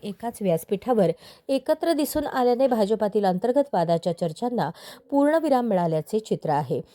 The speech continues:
दोघांच्या उपस्थितीमुळे कार्यकर्त्यांमध्ये उत्साहाचे वातावरण निर्माण झाले असून विरोधकांच्या आरोपांना थेट प्रत्युत्तर मिळाले आहे. दोन हजार सतराच्या महानगरपालिका निवडणुकीत भारतीय जनता पार्टीचे तब्बल एकोणपन्नास नगरसेवक निवडून आले.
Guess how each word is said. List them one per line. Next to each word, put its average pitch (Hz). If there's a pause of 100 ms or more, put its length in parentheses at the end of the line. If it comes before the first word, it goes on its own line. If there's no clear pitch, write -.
(240)
दोघांच्या 254
उपस्थितीमुळे 196
कार्यकर्त्यांमध्ये 180
उत्साहाचे 269
वातावरण 233
निर्माण 165
झाले 160
असून 165 (400)
विरोधकांच्या 294
आरोपांना 175 (120)
थेट 202
प्रत्युत्तर 170
मिळाले 156
आहे. 147 (360)
दोन 247
हजार 269
सतराच्या 247 (260)
महानगरपालिका 214
निवडणुकीत 185
भारतीय 185
जनता 247
पार्टीचे 180
तब्बल 180
एकोणपन्नास 208
नगरसेवक 175
निवडून 160
आले. 147